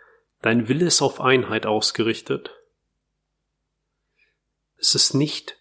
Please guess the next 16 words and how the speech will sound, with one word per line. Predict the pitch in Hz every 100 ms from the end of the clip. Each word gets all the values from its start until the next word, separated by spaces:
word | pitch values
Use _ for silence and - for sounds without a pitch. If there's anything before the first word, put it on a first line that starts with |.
| -
zwei, | - 117 104
es | 104
ist | - 127
eins, | 113 101
also | 113 107
dein | 113 110 107
Wille | 127 156
ist | -
auf | 135 - -
Einheit | 117 120 117 110 104
ausgerichtet. | - 113 - - 110 - 147 - 131
Die |
Stimme | 110 - 170
in | 156
deinem | 131 123
Kopf, | 127 - - -